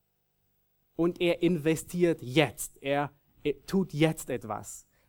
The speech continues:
Ähm, Salomo verwendet dieses Bild, ähm, von einem Faulen, ähm, in Ve-, in Kapitel zwanzig, Vers vier, und er sagt, „Im Winter pflückt der Faule nicht. Sucht er zur Erntezeit, dann ist nichts da.“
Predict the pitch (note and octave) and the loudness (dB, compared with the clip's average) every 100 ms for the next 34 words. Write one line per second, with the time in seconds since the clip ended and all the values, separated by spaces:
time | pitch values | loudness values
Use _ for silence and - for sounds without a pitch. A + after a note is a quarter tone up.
0 | - C3 C3+ E3+ A3 G#3 F#3+ - D3+ G3+ | -6 -2 4 6 6 4 2 2 2 4
1 | G#3+ - E3+ D#3 D3 C3+ F#3+ E3+ F#3 - | 2 0 0 0 0 6 8 8 4 -2
2 | - - - - D3+ D#3 E3 D3 C#3+ C3 | -16 -20 -4 2 2 2 2 4 2 0
3 | - - G#3+ G3+ C#3+ E3+ G#3 _ _ _ | 2 6 8 8 6 2 -4 _ _ _
4 | _ _ _ _ - C#3+ C3 C3 C3+ C#3+ | _ _ _ _ -4 4 4 4 0 0
5 | C#3 C3+ C#3+ C#3 D3 C#3+ C3 - D#3+ E3 | 0 0 -2 -2 0 -2 0 2 2 2
6 | B2+ B2 B2 - F#3 D3 C3 C3+ C#3 C#3+ | -2 -2 -2 -2 2 4 4 2 4 4
7 | C#3+ - - - - - D#3 C#3+ A3+ E4 | 2 0 -20 -20 -6 2 2 4 4 4
8 | D#4 E3 D#3 C#4 - _ - D4 F4 F4 | 4 4 4 2 -2 _ -2 4 4 6
9 | G3 E3+ - F#3 F#3+ E3+ D3+ D#3 C#3 - | 4 4 8 8 10 8 8 6 4 -2
10 | - - _ C#3 E3 D#4+ - E3 - C#3 | -20 -20 _ -2 4 4 6 2 2 2
11 | F#3+ A3+ C4 D3+ - B2+ C3 D#3 - _ | 6 6 4 0 0 0 2 -2 -10 _
12 | - D3 B2 A#2+ - A#2 - - G#2+ G#2 | -4 -2 -2 -8 -8 -10 -8 -6 -6 -6